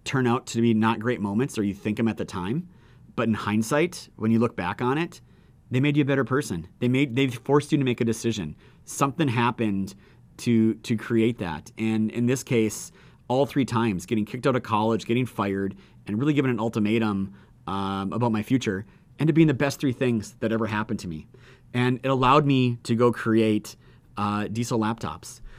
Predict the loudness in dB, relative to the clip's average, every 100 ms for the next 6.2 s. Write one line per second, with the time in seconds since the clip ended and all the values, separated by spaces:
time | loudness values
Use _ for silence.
0 | -20 -4 2 4 4 4 6 6 6 4
1 | 2 6 6 6 2 0 2 2 2 2
2 | 2 2 2 2 2 2 0 0 4 6
3 | 6 6 8 6 6 4 4 6 6 4
4 | 4 0 0 2 4 2 2 4 4 2
5 | 0 2 2 4 4 4 2 2 0 0
6 | 0